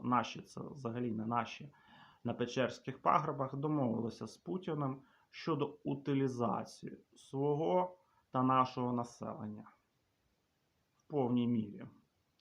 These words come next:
Щоб ми ніколи не задали їм питання, скільки можна вкра-, красти, коли ви припините корупцію,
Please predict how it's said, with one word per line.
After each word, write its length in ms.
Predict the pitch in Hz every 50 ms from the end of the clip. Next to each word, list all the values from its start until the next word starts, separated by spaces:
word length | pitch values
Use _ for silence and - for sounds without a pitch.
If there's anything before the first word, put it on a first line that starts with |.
| _ _ _ - - - - - - -
Щоб 340 | - - - 208 196 - - -
ми 260 | 160 170 196 214 202
ніколи 580 | - 190 185 185 - - 202 208 202 185 170 151
не 160 | 156 165 160
задали 440 | 139 160 156 143 160 165 170 190 190
їм 220 | 185 180 170 156
питання, 840 | 160 - 165 156 - - 147 135 123 117 - 117 110 110 113 - - - - - _ _ _ _ _
скільки 480 | - - - - 180 170 143 - 156
можна 360 | 151 151 147 139 127 120 135
вкра-, 640 | 135 - - - 151 160 160 147 170 170 165 160 - - -
красти, 640 | - - 165 175 202 202 - - - - - - - _ _ _ _ _ _ _ _ _ _ _ _ _ _ _ _ _ _ _ _ _
коли 260 | - 151 156 185 190
ви 140 | 180 185 185
припините 640 | 180 180 170 160 160 180 190 190 185 175 - 175 160
корупцію, 720 | - 165 165 160 151 117 - - - - 117 113 113 110